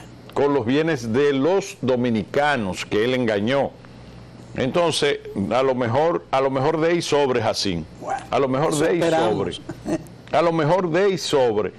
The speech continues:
Speaker 1: Y volverlo a ellos a su realidad. A la realidad del delito, que eso eran bienes fruto del delito, y devolverlo a la realidad de que cometieron robo y que tienen que pagar por eso.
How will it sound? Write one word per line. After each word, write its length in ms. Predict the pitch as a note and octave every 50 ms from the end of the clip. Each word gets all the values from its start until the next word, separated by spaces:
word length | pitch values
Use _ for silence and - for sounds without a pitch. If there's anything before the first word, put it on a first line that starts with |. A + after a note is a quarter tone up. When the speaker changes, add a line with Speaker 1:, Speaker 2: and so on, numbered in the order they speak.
| - - - - - - -
Speaker 1:
Y 120 | - C3 C#3+
volverlo 600 | D3 D#3 D#3 D3 D3+ F3 F#3+ G3 G3 G3+ G3 F#3+
a 100 | F#3+ F#3+
ellos 320 | G3 F#3+ E3+ D3+ D#3 D#3+ -
a 120 | - D3 C#3+
su 160 | - - C3+
realidad. 640 | A2+ C3 C3 B2+ A#2+ A2+ G#2+ G#2+ A2+ A#2 A#2 A2 G2 - - - - - - - - - - - - -
A 100 | - A2+
la 140 | B2 B2 A#2
realidad 460 | A#2+ A#2+ A#2 A#2 A2+ A2+ B2+ C#3 D3+
del 260 | D3 C#3+ C#3 B2+ A2+
delito, 600 | G#2+ A2 A2 B2 C#3+ F3 E3+ - - - F#3 F3 - - - - - - - - - - - - - - -
que 220 | - A#2 A#2 A#2+
eso 200 | B2+ A#2+ - C3+ C3+
eran 200 | B2+ A#2+ A2 G#2
bienes 400 | G#2 A#2+ B2+ C3+ C#3 C#3 B2 -
fruto 400 | - - B2 B2 A#2 A#2 - A2
del 220 | G#2+ A2+ G#2+ G#2
delito, 560 | F#2+ G#2 A#2+ D#3+ G3 G3 - - - - - - - - - - - - - - - - - -
y 60 | A2+
devolverlo 520 | A#2+ A#2+ B2 A#2 A2+ G#2+ A2+ B2+ C3+ C#3+
a 40 | C#3+ C#3
la 120 | C3+ B2
realidad 460 | A#2 B2+ B2 A#2 A2 A2 A#2+ B2+ C3
de 320 | A#2+ A2+ G#2 A#2+ B2 A2+ -
que 380 | - - C#3+ D3+ D#3 E3 - - - - - - - - - - -
cometieron 840 | - A2 A2+ G#2+ G#2+ G#2 - - A2 A#2+ C3 C#3+ D3 C#3+ C#3+ C#3+ - - - - - - - - - -
robo 560 | - - G2+ A#2 D3 D#3+ D3+ C3+ G#2+ G2 D#2+ - - - - - - - - - - - - -
y 120 | B2 A2+
que 120 | G2 A2 F#2+
tienen 280 | - A#2 A#2 B2+ C3
que 120 | - C#3 B2
pagar 360 | - A#2+ A2+ A2+ B2+ B2 A#2+
por 260 | - A#2+ G#2+ F#2+ G2
eso. 320 | G#2+ G#2+ - - - -